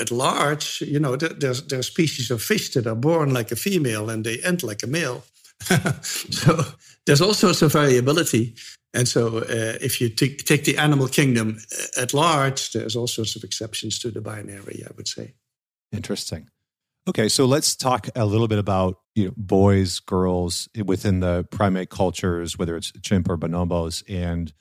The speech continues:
Speaker 2: how they play and how they sort of build social structures, 'cause I think this is one of the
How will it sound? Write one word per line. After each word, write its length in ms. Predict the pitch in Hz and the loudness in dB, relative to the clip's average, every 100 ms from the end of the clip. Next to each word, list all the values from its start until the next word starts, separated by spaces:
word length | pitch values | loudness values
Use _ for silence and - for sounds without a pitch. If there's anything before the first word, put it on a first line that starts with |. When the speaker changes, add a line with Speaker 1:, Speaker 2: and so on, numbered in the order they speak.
| _ _ | _ _
Speaker 2:
how 640 | - 110 98 95 92 90 90 | -4 2 4 4 4 0 -2
they 560 | 117 92 95 90 87 85 - | -6 -2 -2 -2 -4 -6 -10
play 580 | - 104 92 82 85 87 _ _ _ _ - | -2 0 0 -4 -10 -18 _ _ _ _ 0
and 520 | 95 90 90 87 82 - | 2 4 2 -2 -4 -12
how 240 | - 101 | 0 2
they 260 | 92 92 90 | 2 0 0
sort 220 | - 95 | -2 -2
of 260 | 85 95 - | -4 -6 0
build 540 | 104 101 92 85 - | 4 6 4 0 -4
social 440 | - 110 98 - 87 | 0 2 2 -2 -6
structures, 580 | - 92 - 85 82 | -2 -2 0 -4 -4
'cause 100 | - | -2
I 100 | 95 | -2
think 200 | 87 98 | 0 -2
this 160 | 101 - | -2 -2
is 140 | 85 | -2
one 100 | 92 | -2
of 60 | 85 | -2
the 240 | 82 82 | -2 -6